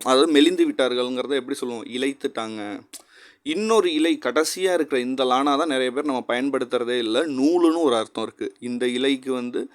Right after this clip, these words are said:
நூல். சரிங்களா? அடுத்து மனம். மூணு சுழி இ-, ஆ, இம்முன்னு போடுறது வந்து, வந்து பாத்தீங்கன்னா மனம். மனம்ங்கிறது வந்து வாசனை குறிக்கும். ஆ, இந்த இப்ப கூட ஒரு வீடியோ வந்துச்சு, "நான் மனமா படிப்பேன்" <laughs> அப்படிங்கிற மாதிரி மனம்ங்கிறது வாசனையை குறிக்கும்.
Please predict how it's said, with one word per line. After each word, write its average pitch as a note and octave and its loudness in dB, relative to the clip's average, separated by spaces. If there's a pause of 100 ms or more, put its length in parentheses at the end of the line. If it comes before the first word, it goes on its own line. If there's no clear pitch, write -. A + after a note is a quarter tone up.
(280)
நூல். B2+ 2 (160)
சரிங்களா? A#2 -6 (220)
அடுத்து C3+ -4
மனம். B2+ 0 (720)
மூணு F#3+ -2
சுழி C#3 -2
இ-, C3+ -6
ஆ, B2+ -2
இம்முன்னு C#3 0
போடுறது A#2+ -2
வந்து, B2 -2
வந்து B2 -4
பாத்தீங்கன்னா A#2+ -6
மனம். B2+ 0 (200)
மனம்ங்கிறது C#3 -2
வந்து A#2+ -6
வாசனை C#3+ -2
குறிக்கும். A2+ -8 (600)
ஆ, A#2+ -4
இந்த A#2+ -4
இப்ப A#2+ -6
கூட C3 0
ஒரு B2+ -2
வீடியோ C3 -6
வந்துச்சு, A#2+ -10
"நான் A2+ -8
மனமா C#3 -2
படிப்பேன்" B2+ -4 (100)
<laughs> - -
அப்படிங்கிற A#2+ -4
மாதிரி A#2+ -8 (480)
மனம்ங்கிறது D3 -2
வாசனையை C#3+ 0
குறிக்கும். G#2+ -8